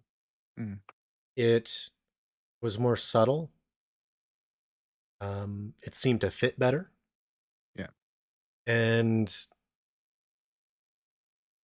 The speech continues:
Speaker 2: like, you feel like something's there.
Speaker 1: Mm-hmm.
Speaker 2: Um, rather than a also random character on the side, we're actually beginning to see some growth there and something happening.
Speaker 1: Yeah.
Speaker 2: And I mean, like,
Speaker 1: And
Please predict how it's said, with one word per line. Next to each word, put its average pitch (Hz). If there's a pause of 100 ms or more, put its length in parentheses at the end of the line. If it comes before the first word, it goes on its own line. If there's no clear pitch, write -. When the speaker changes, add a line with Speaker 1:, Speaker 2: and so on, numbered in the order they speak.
(240)
Speaker 2:
like, 117
you 123
feel 143
like 131
something's 95
there. 87 (760)
Speaker 1:
Mm-hmm. 107 (920)
Speaker 2:
Um, 101 (160)
rather 120
than 107
a 101 (120)
also 110
random 107
character 113 (640)
on 107
the 101
side, 113 (340)
we're 113
actually 107
beginning 98
to 107
see -
some 101
growth 98
there 95
and 98
something 95
happening. 110 (600)
Speaker 1:
Yeah. 185 (440)
Speaker 2:
And 117
I -
mean, 113
like, 113
Speaker 1:
And 127